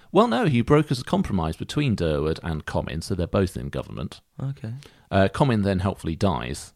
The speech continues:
Speaker 1: in twelve fifty-eight.
Speaker 2: Oh, brilliant.
Speaker 1: Makes it a lot easier. Twelve sixty, Alexander was on another visit to England, and big dispute erupts over, uh, succession to an earldom. So Alexander comes back, sorts it out, and declares his full majority.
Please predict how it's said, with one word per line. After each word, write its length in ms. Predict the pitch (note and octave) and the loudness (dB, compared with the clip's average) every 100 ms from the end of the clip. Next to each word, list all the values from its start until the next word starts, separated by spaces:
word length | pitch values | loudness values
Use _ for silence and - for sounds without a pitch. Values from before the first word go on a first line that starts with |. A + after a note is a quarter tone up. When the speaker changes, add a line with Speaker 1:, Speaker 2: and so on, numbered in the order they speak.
| F#2+ | -10
Speaker 1:
in 60 | |
twelve 220 | E2 D2+ - | -4 -4 -6
fifty-eight. 380 | - A1+ G#1 D3+ | -10 -8 -6 -6
Speaker 2:
Oh, 60 | |
brilliant. 380 | C#3+ E3+ B2 - | -6 -6 -6 -6
Speaker 1:
Makes 200 | - - | -8 -6
it 80 | D2 | -6
a 40 | |
lot 120 | D2+ C#2 | -4 -4
easier. 500 | C#2 D2 C#2 D2 - - - - - - | -6 -8 -6 -8 -10 -18 -20 -20 -20 0
Twelve 240 | G3+ E3 | 2 4
sixty, 380 | C#3 - A#2 G#2+ | 0 0 0 0
Alexander 480 | G#2+ F#2+ G2+ F#2 F2+ | 0 0 0 2 0
was 160 | F2 | 0
on 200 | F2 F2 F#2 | 0 -2 0
another 260 | F#2+ F2 | 0 0
visit 300 | E2 E2 - | 0 -2 -2
to 140 | - F2 | -2 -2
England, 460 | E2+ A#1+ C2 F2 - | -2 -4 -8 -10 -6
and 280 | F#2+ F#2+ - | -4 -2 -2
big 180 | F3 - | -4 -4
dispute 520 | G#2 - G#2+ D2+ - | -8 -2 0 0 -4
erupts 360 | F2 D#2+ - F#2+ | -4 -4 -4 -2
over, 440 | E2 D#2 D#2+ D#2 - - | -2 -2 -2 -4 -8 -10
uh, 180 | D#2+ D2+ | -6 -6
succession 520 | - - F2 - D#2+ | -8 -6 -6 -4 -2
to 100 | E2+ | 0
an 60 | F2 | 2
earldom. 460 | D#2+ B1+ C2 D2+ - - - _ | 2 0 -4 -6 -8 -20 -20 _
So 160 | F#2+ | 0
Alexander 400 | A2+ A#2+ A2 F2+ | 2 2 2 0
comes 380 | - - D#3 B2 | -2 0 2 2
back, 400 | F#2 D#2 - - _ _ | 0 -2 -4 -10 _ _
sorts 440 | - C#3+ B2+ - | -4 0 0 -2
it 100 | F2 | -4
out, 240 | E2 D#2 - | -2 -4 -4
and 80 | D#2 | -8
declares 480 | - - G2 E2+ - | -10 -4 -2 -2 -4
his 160 | C#2+ - | -8 -6
full 280 | - F#2 | -2 2
majority. 640 | E2+ D#2 D#2+ C2 - G1+ | 2 0 0 -2 -6 -12